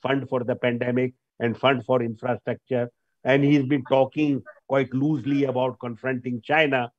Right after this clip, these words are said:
but he has never spelled out what he's going to do about that. But be that as it may, he's also said very robustly, "I don't want to have anything to do with the Middle East." The problem is you may not have anything to do with the Middle East, but you have a legacy of fifty years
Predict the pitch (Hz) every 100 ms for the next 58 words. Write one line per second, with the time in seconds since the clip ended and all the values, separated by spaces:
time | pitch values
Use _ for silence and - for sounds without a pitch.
0 | _ _ - 131 120 131 120 131 131 113
1 | 139 135 127 135 113 135 123 123 113 123
2 | 123 117 165 139 117 107 - 101 - _
3 | _ _ 156 139 208 226 196 175 156 151
4 | 151 160 165 170 180 190 175 175 165 131
5 | 170 208 180 170 156 135 - 139 127 -
6 | _ - 202 220 214 208 202 196 190 190
7 | 190 180 196 180 190 190 185 185 214 214
8 | 139 - _ _ _ _ - 127 143 185
9 | 202 226 196 190 147 214 226 196 185 160
10 | 165 156 160 156 165 143 151 151 135 131
11 | 131 170 208 185 170 170 156 147 156 208
12 | 208 226 190 - 185 180 - 175 170 180
13 | 254 247